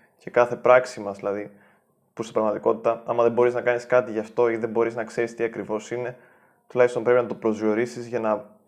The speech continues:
καθορίζει και σε μεγάλο βαθμό το πώς θα κινηθείς στη ζωή σου.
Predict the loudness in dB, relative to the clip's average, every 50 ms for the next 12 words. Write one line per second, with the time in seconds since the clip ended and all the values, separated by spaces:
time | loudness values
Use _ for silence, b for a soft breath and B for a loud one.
0 | b b b b b b b b _ -6 -4 -2 0 0 0 0 -2 -8 -10 -10
1 | -8 -4 -2 0 0 0 -2 -6 -8 -10 -10 -10 -10 -8 -8 -6 -6 -6 -10 -10
2 | -12 -12 -8 -10 -10 -10 -8 -10 -8 -6 -6 -6 -8 -10 -16 -20